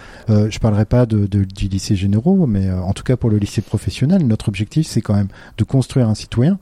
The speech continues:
ça c'est vrai, mais c'est aussi de l'amener à rentrer dans un monde qui est le monde professionnel, qui est lui un cadre beaucoup plus fort et beaucoup plus strict.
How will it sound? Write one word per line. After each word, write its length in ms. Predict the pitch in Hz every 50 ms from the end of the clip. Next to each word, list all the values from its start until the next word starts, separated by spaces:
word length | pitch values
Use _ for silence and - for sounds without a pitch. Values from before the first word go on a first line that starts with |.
| _ _
ça 120 | - -
c'est 160 | 98 - 104
vrai, 260 | 92 92 131 175 202 196 _ - - - - - - -
mais 60 | -
c'est 80 | - -
aussi 220 | 110 - - 151
de 80 | 139 123
l'amener 400 | 117 107 110 117 139 156 156 147
à 260 | 120 104 101 98 101
rentrer 380 | 101 98 107 113 - - 139 123
dans 220 | 117 107 95 104
un 60 | 101
monde 220 | 104 135 180 196 175
qui 140 | - 120
est 20 | 107
le 60 | 101
monde 180 | 104 107 110 107
professionnel, 680 | - - 113 104 - 107 - - 110 120 170 185 160 - - - - - _ _ _ _ _ _ -
qui 120 | - 113 104
est 60 | 104
lui 140 | 135 175 160
un 120 | 120 104
cadre 320 | - - 143 139 120 110
beaucoup 280 | 101 92 110 - - 117
plus 140 | - - 113
fort 200 | - - 170 151
et 40 | 110
beaucoup 220 | 98 98 - 107
plus 160 | - - 110
strict. 420 | - - - 160 - - - -